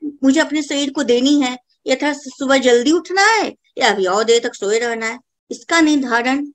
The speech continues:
या निर्णय मैं स्वयं करती हूँ। अपने शरीर में उठ रही किस संवेदना द्वारा मुझे खुद को संचालित करना है,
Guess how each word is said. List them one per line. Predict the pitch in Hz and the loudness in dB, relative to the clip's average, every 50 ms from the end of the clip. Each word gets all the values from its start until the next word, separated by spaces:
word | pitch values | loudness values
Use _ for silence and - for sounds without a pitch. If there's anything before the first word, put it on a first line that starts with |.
| _ _ - | _ _ -4
या | 220 208 | -4 -2
निर्णय | 220 233 233 226 220 220 226 226 - _ _ _ - | -2 -2 -2 -2 -4 -4 -6 -8 -12 _ _ _ -6
मैं | 339 381 | -6 -6
स्वयं | - - 269 240 269 294 | -4 -2 0 2 2 2
करती | - 320 269 247 - - - 196 | 2 2 0 0 -2 -6 -8 -8
हूँ। | - - - _ _ _ _ _ _ _ _ _ _ _ _ _ _ _ _ _ _ _ _ - | -8 -8 -14 _ _ _ _ _ _ _ _ _ _ _ _ _ _ _ _ _ _ _ _ -2
अपने | 359 359 - 427 508 554 | -2 0 0 -2 -2 0
शरीर | - - 392 381 415 440 | 2 2 4 4 4 4
में | 453 427 | 4 4
उठ | 381 403 403 - | 4 2 2 4
रही | 392 427 403 392 381 | 4 4 4 4 2
किस | - _ - 403 453 508 - - - - | 0 _ 4 4 4 4 4 0 -2 0
संवेदना | 359 294 277 262 285 269 269 339 370 403 466 466 440 - | 2 4 4 4 2 2 2 2 2 4 4 4 2 0
द्वारा | 294 262 311 311 320 330 339 339 | 0 2 2 4 4 4 4 2
मुझे | 330 339 330 349 | 2 0 -2 -4
खुद | 330 - - 339 294 - | -6 -6 -6 -6 -6 -6
को | - - 359 | -6 -6 -6
संचालित | 330 - 339 294 269 262 269 - 262 254 262 302 381 392 - | -4 -2 0 0 0 0 0 2 2 2 2 2 0 0 0
करना | 330 285 269 254 247 240 240 | 0 0 2 2 2 2 2
है, | 247 262 285 | 0 0 -2